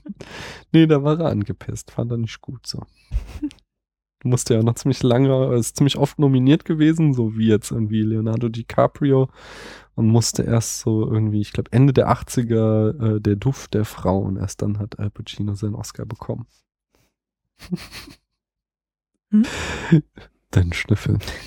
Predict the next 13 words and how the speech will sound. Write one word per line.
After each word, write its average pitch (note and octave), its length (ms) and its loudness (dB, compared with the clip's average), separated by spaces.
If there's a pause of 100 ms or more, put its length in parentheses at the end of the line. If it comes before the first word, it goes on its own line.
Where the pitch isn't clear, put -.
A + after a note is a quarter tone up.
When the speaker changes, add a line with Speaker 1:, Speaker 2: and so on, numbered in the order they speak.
(180)
Speaker 1:
Das, - 280 2
das - 400 -2
wird A2 160 2
wahrscheinlich F#2+ 340 2
Euphonic, G2 680 0
äh, G#2+ 160 4
rausgefiltert G2+ 880 0
haben. G2 300 -2 (580)
Paula C3 340 2
hat - 120 -16
grad - 280 -4
geschnüffelt. - 600 0
Speaker 2:
Ach, - 340 -8